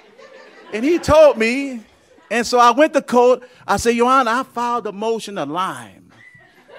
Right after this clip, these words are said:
And a, and a, and a judge said, "A lime?" And I said, "Yeah, I filed a motion of lime, and you have not ruled on my motion."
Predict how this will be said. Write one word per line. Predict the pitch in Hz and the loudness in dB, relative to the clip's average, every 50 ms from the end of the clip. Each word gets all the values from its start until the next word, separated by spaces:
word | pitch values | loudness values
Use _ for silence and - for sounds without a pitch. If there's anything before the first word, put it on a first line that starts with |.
| 539 640 679 - - - - 523 - - - - - - - - - - - - | -20 -20 -20 -20 -20 -20 -20 -20 -20 -20 -20 -20 -20 -20 -20 -20 -20 -20 -20 -18
And | 190 190 | -18 -18
a, | 185 180 - - - - - - - - - - - - - - - - - - - - - - - - - - - - _ - - - _ _ _ - - _ _ - | -18 -18 -20 -20 -20 -20 -20 -20 -20 -20 -20 -20 -20 -20 -20 -20 -20 -20 -20 -20 -20 -20 -20 -20 -20 -20 -20 -20 -20 -20 _ -20 -20 -20 _ _ _ -20 -20 _ _ -6
and | 277 277 277 | -4 -2 -2
a, | 262 254 - - _ _ _ _ - | -2 -4 -6 -10 _ _ _ _ -8
and | 254 277 285 | -6 -4 -4
a | 269 | -6
judge | 202 185 277 302 311 320 294 | -4 0 2 4 4 4 2
said, | - - 269 240 208 | 2 2 2 4 4
"A | 190 | 2
lime?" | 196 233 269 311 339 370 320 196 165 151 143 120 - 185 185 170 165 - _ _ _ _ _ - - - - _ _ _ _ _ _ _ _ _ _ _ _ _ _ _ _ _ _ _ _ - | 2 0 -2 -2 0 0 -2 -2 -4 -6 -10 -12 -16 -20 -20 -20 -20 -20 _ _ _ _ _ -20 -20 -20 -20 _ _ _ _ _ _ _ _ _ _ _ _ _ _ _ _ _ _ _ _ -8
And | 226 254 | -4 -4
I | 262 | -4
said, | - - 349 | -2 -2 -2
"Yeah, | 320 311 381 359 277 254 | 0 0 0 2 2 0
I | |
filed | - - 214 208 226 262 | 0 0 0 2 2 2
a | 269 233 | 0 0
motion | 208 214 233 233 240 254 | 0 0 -2 -2 -2 -4
of | 320 330 | -4 0
lime, | 311 320 339 339 320 294 | 2 2 4 4 2 2
and | 262 | 2
you | 277 254 | 0 2
have | 220 233 240 190 | 2 2 0 -2
not | 180 220 233 247 262 262 | -2 -2 0 0 0 0
ruled | 214 220 233 247 254 208 | 0 -2 -2 0 0 0
on | 240 247 262 262 | 0 0 0 0
my | 294 330 339 | 2 0 0
motion." | 349 381 427 453 427 349 - - 143 127 110 82 64 - | 0 0 2 2 2 2 0 -4 -10 -12 -14 -16 -20 -20